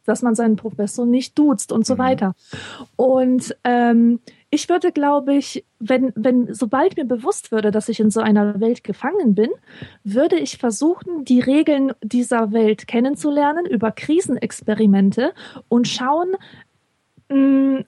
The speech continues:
Speaker 1: ob es da eine Möglichkeit gibt, das Ganze zu durchbrechen oder so Loopholes zu finden,
Speaker 2: Mhm.
Speaker 1: weißt du? Vielleicht ist das ja nicht alles so durchdacht von denen, die das programmiert haben. Vielleicht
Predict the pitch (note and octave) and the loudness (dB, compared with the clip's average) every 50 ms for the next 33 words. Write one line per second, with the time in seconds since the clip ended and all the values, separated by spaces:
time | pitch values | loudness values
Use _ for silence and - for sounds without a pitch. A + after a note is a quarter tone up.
0 | _ - C4+ C#4 - D#4 - - C#4+ - C4+ C4 C4 B3 B3 C4+ C#4+ D4+ D4+ D#4 | _ -6 -4 0 -2 -2 -2 -2 -4 -2 0 2 2 2 2 0 0 -2 -2 -2
1 | - - C#4+ C#4+ C4+ - C#4+ - - - B3+ B3 - - - C4 C4+ C#4 - - | -2 -2 -4 -4 -2 -2 -4 -4 -2 -2 -4 -4 -4 -4 -4 -4 -4 -2 -2 -2
2 | C4+ - - - - A#3+ G#3 B3+ B3+ - A3 G3+ A#3+ A3+ B3+ D4 - - A#3+ A3 | -2 -2 -4 -6 -6 -4 -2 -2 -2 -2 -2 -4 -2 -2 -2 -2 -2 -2 -2 0
3 | A3 A3+ A3+ G3+ B3 A3+ A3 A3 B3+ D4+ E4+ - - - - A#3 G#3+ G#3 G3+ G3+ | 0 0 0 2 2 4 4 4 4 2 2 0 -6 -8 -4 -2 0 2 2 0
4 | G3 F#3+ - - - - G#3 F#3+ - - G3+ F#3 G3 F#3+ F#3+ - F#3+ F#3+ G3 G#3 | 0 -2 -4 -8 -8 -8 -8 -8 -4 -2 0 2 2 2 2 0 0 2 2 2
5 | G#3+ G3+ G3+ D4+ E4+ G#4+ G4+ _ _ _ _ _ _ _ _ _ _ _ _ _ | 0 0 0 -2 -2 -2 -4 _ _ _ _ _ _ _ _ _ _ _ _ _
6 | _ _ _ _ _ _ _ - - C#4 C4+ C#4 D4 - - E4+ - F4 E4+ - | _ _ _ _ _ _ _ -6 -2 0 0 0 0 -2 -4 -4 -2 -2 -2 -2
7 | E4+ D#4 D#4+ D#4+ - - E4 E4 E4 - D#4+ D4 D4+ D#4 - - - F4 F4 - | -2 -2 -2 -4 -2 -2 0 0 0 0 -2 -2 0 0 -2 0 -2 -2 -2 -4
8 | - - - C4 B3+ B3 G#3+ B3+ B3 A#3 A3+ A3+ A3+ G#3+ A3+ - - - - A#3 | -6 -8 -2 0 0 2 2 2 4 4 2 2 2 0 -4 -6 -6 -6 -4 -4
9 | G3+ G#3+ G#3 G#3 G#3+ G#3 G#3 G3+ - - F#3 F3 F3 F#3+ F#3+ F#3 - A3 A#3 A3+ | -2 0 2 4 4 4 2 0 -2 -4 -6 -4 -4 -4 -4 -4 -2 0 0 0
10 | A#3 A3+ - - - - | 0 -2 -6 -14 -16 -20